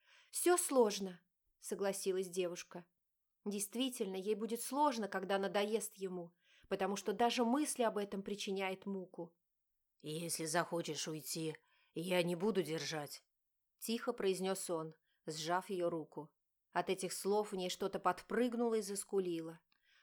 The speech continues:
а перед глазами выросла пелена. «Я не знаю, сколько это продлится. Месяц, год, десять лет. Но ты должна сейчас сама выбрать,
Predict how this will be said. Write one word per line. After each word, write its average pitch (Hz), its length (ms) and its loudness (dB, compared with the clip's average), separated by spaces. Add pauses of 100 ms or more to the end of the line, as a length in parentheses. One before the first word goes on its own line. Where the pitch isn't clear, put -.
а 180 80 6
перед 180 260 0
глазами 180 680 0 (200)
выросла 202 440 2
пелена. 175 560 -4 (640)
«Я 156 340 -6
не 160 140 -6
знаю, 170 320 4
сколько - 400 -4
это 165 160 -4
продлится. 156 680 -4 (380)
Месяц, 170 540 -2
год, 160 400 0 (260)
десять 165 420 0
лет. 160 380 -4 (320)
Но 165 320 -2
ты 170 160 -4
должна 170 380 -2
сейчас 165 340 -4
сама 170 300 2
выбрать, 156 480 -4